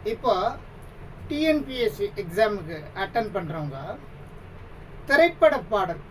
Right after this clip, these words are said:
திரைப்பட பாடல் மூலமா நம்ம சில செய்திகளை ஞாபகமா வச்சுக்கலாம். அதுக்கு டி என் பி எஸ் சியும் திரைப்பட பாடலும் தலைப்பு.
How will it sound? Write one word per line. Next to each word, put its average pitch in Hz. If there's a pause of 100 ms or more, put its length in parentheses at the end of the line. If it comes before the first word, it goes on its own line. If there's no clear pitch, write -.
(160)
திரைப்பட 294
பாடல் 247
மூலமா 233 (440)
நம்ம 285
சில 240
செய்திகளை 226
ஞாபகமா 220
வச்சுக்கலாம். 165 (1300)
அதுக்கு 247 (1900)
டி 311
என் 311
பி 269
எஸ் 247
சியும் 208 (880)
திரைப்பட 247
பாடலும் 170 (340)
தலைப்பு. 214